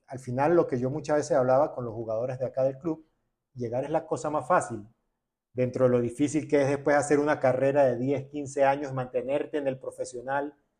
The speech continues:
y, y, y hacer carrera o inclusive en el exterior. Y, y,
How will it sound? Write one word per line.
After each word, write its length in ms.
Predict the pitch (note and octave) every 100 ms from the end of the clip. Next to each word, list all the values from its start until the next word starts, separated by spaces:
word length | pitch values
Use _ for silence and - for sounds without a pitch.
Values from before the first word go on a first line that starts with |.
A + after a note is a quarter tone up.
| _ _ _ -
y, 680 | B2+ B2 C#3+ C3+ A#2+ A#2+ C3+
y, 40 |
y 60 | B2
hacer 340 | - C3 C3
carrera 440 | C#3 C3 C#3 D3
o 80 | C#3+
inclusive 420 | A#2+ A2+ - B2+
en 120 | C3+ A#2
el 80 |
exterior. 680 | A2 - A2+ A2 A#2+ A2+ - _ _ _ _ _ _ _
Y, 340 | C#3+ D3 - D3
y, 140 | C3